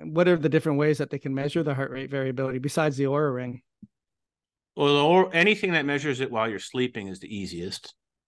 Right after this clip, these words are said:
Speaker 2: 'cause you just wear it and you get the number in the morning.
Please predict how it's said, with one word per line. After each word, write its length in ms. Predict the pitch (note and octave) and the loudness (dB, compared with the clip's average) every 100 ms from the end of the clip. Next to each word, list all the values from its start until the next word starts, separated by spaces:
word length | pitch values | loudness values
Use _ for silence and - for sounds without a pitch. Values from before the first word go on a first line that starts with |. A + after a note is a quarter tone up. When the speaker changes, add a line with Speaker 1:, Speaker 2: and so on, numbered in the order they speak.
| _ _ _ _ _ _ _ _ _ _ | _ _ _ _ _ _ _ _ _ _
Speaker 2:
'cause 200 | G#2+ - | -6 -4
you 60 | G#2+ | -2
just 180 | G#2 | -2
wear 360 | G#2+ G#2 G#2+ G2 | 0 2 4 4
it 220 | F#2+ - - _ _ _ | 2 -2 -20 _ _ _
and 220 | G2+ G2 | -6 -4
you 80 | F#2+ | -2
get 180 | F#2+ F#2 | -4 -4
the 60 | F#2+ | -2
number 280 | G2 F#2 F2+ | -2 -2 -4
in 80 | |
the 60 | F2 | -4
morning. 380 | F#2 F2 D#2+ F2 | -6 -6 -8 -12